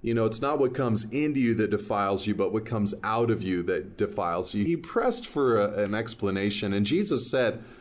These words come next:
verse sixteen, "Are you also still without understanding? Do you not see that whatever goes into the mouth passes into the stomach and is expelled? But what comes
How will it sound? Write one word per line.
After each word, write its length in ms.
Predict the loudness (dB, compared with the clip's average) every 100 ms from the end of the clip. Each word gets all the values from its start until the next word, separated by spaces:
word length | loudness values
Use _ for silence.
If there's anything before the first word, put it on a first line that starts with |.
| -10 0
verse 240 | 2 2
sixteen, 540 | 0 -2 -4 -2 -2
"Are 180 | 0 0
you 280 | 2 2 2
also 500 | 2 2 2 2 0
still 500 | 0 -2 2 4 4
without 400 | 4 4 2 0
understanding? 800 | 0 2 2 0 -2 -2 -2 -4 -12 -20 -20 -20 _ -20 -20 -16 -4
Do 220 | 2 4
you 240 | 4 4 4
not 400 | 4 2 2 0
see 380 | 0 2 2
that 160 | 2 2
whatever 440 | 2 2 2 2
goes 440 | 2 4 4 2 -2 -8 -2
into 880 | 0 2 2 2 2 2 0 -4 -10 -6
the 160 | 0 2
mouth 540 | 2 0 -4 -8 -12 -20 -20 -20 -20 -12
passes 540 | -4 0 0 2 2 2
into 220 | 2 4
the 120 | 2
stomach 520 | 0 0 0 0 -2
and 180 | -2 2
is 320 | 4 2 0
expelled? 600 | -4 -4 -2 0 2 2
But 160 | 2 2
what 200 | 2 0
comes 380 | 0 0 0